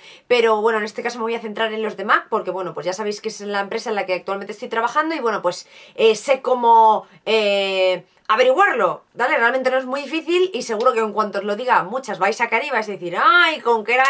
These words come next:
eso!". Pero sí, bueno, centrándome un poco, vosotras sabéis que por lo general, eh, nosotros en mac, pues para referirnos a los tonos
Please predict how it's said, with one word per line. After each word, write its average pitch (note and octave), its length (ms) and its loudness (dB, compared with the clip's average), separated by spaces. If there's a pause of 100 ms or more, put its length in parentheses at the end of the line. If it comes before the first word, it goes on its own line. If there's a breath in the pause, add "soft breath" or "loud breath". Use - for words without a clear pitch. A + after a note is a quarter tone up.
eso!". C4 440 -2
Pero C#4+ 220 4
sí, G#3 200 -4
bueno, G3 480 0
centrándome E4 680 0
un A#3 180 -4
poco, A#3+ 320 2
vosotras G#3 480 -2
sabéis A3+ 640 0 (320 loud breath)
que C4+ 120 4
por E4 180 0
lo D#4+ 100 2
general, C4 640 0
eh, G#3 360 0
nosotros G#3+ 440 -8
en B3 140 -6
mac, C#4 320 2
pues G3 420 -2
para F3+ 380 2
referirnos C4 580 -4
a C#4 60 0
los A#3+ 180 -4
tonos C4+ 400 -2